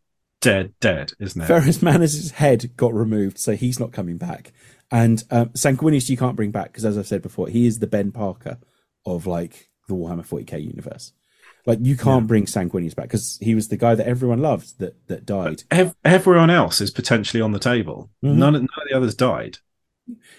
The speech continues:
Speaker 2: Anyone from Chaos. Like, they'll find a way of bringing Horus back if they need to.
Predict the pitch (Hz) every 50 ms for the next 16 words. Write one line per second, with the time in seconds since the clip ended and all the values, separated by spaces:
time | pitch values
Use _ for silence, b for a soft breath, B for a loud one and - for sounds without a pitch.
0 | B B _ _ _ _ 139 135 135 135 143 139 135 127 117 - 113 107 - 110
1 | 104 92 82 80 - - - 123 120 123 123 127 135 151 165 156 - - - 147
2 | 131 120 110 107 101 110 95 90 85 - 92 85 85 - 92 82 76 71 - -
3 | 76 73 - _ _ 78 73 71 - - 120 - -